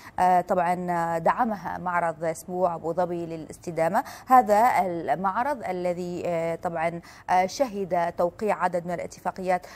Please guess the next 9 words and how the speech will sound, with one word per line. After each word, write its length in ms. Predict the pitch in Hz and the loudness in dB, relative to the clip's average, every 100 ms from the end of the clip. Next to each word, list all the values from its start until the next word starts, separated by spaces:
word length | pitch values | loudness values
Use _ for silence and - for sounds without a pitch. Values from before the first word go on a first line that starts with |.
| - - | -12 0
آه، 20 | |
التجارية، 760 | 180 160 175 196 165 170 240 381 | 2 2 0 -4 -4 -2 -2 -2
فضلا 680 | 415 311 277 247 247 233 | 2 2 4 4 2 2
عن، 420 | 220 180 185 185 180 | -2 -4 -4 -6 -6
آه، 260 | 165 165 | -4 -4
طبعا 600 | 170 185 170 175 180 175 170 - - 190 | -4 -2 0 -2 -2 -4 -4 -12 -2 0
الإعلان 600 | 190 202 233 233 220 214 - | 2 2 4 4 2 -2 -2
عن 360 | 175 196 220 | 0 0 0
مشاريع 640 | 190 185 196 185 190 190 | -4 -4 -2 -2 0 -4